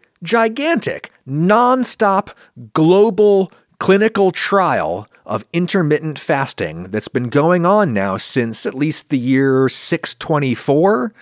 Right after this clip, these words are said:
and it's called Ramadan, the Islamic holy month of fasting.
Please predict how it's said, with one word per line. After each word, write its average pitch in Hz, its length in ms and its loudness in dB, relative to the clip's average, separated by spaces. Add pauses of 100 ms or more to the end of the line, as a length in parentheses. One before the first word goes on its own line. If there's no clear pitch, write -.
(720)
and 277 140 0
it's 254 120 -2
called 135 560 0 (540)
Ramadan, 127 960 0 (1200)
the 123 120 -2
Islamic 131 540 0
holy 156 340 2
month 113 420 -2 (140)
of 107 180 -6
fasting. - 800 -4